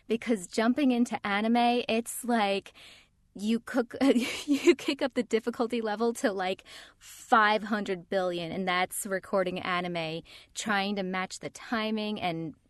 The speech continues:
look at your script and remember your character and act at the same time. I'm like, "What's going on here?" So you had to, like,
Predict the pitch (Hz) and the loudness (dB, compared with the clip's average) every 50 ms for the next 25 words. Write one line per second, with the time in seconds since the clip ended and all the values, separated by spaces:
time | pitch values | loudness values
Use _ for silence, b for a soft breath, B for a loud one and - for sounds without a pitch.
0 | _ - 202 196 208 233 - 240 - - 180 180 170 - - - - - 226 240 | _ -12 -8 -2 -2 0 0 0 -2 -2 -4 -6 -6 -6 -10 -8 -4 -2 -2 -2
1 | 247 _ - 240 196 180 170 170 - - - 196 202 190 190 196 214 226 233 226 | -2 _ -6 -6 -4 -4 -4 -6 -8 -8 -10 -8 -6 -4 -2 -2 0 0 0 0
2 | 220 202 175 165 - - - 208 208 220 220 - - 214 - - 185 170 - - | 0 0 -4 -6 -6 -6 -4 -2 -2 -2 -4 -4 -4 -4 -2 -2 -4 -6 -4 -4
3 | - 170 190 233 - - - - B B B B B B B - - - 214 208 | 0 2 2 0 0 -4 -14 -18 B B B B B B B -4 -2 -2 -4 -6
4 | - - 214 214 220 226 - - 254 202 196 202 214 240 262 277 285 B B B | -4 -4 -4 -2 -2 -4 -2 -2 -2 0 0 0 0 0 0 0 -2 B B B
5 | B B - 208 202 196 185 190 208 214 214 226 247 285 - - - 262 254 247 | B B -4 -2 -2 -2 -4 -4 -4 -2 0 0 0 0 -2 0 2 2 2 4
6 | 240 226 226 233 240 254 254 240 196 170 175 - - 202 202 226 220 - 214 196 | 2 2 2 2 4 2 2 2 0 0 0 -2 -2 0 2 0 0 0 -2 -2
7 | 196 190 - | -4 -4 -6